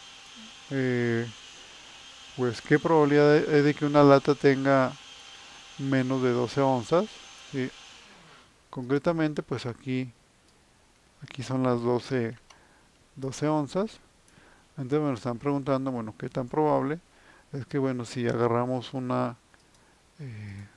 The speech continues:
una lata al azar, Y medimos, eh, cuánto refresco tiene, qué tan probable es que tenga menos de doce onzas. Las de aquí son las que tienen menos de doce onzas.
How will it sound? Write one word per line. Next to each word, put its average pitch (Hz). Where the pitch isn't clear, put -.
una 139
lata 127
al 139
azar, 160
Y 160
medimos, 143
eh, 117
cuánto 131
refresco 123
tiene, 147
qué 127
tan 139
probable 131
es 127
que 139
tenga 123
menos 123
de 131
doce 135
onzas. 139
Las 117
de 117
aquí 143
son 143
las 139
que 127
tienen 135
menos 131
de 120
doce 127
onzas. 151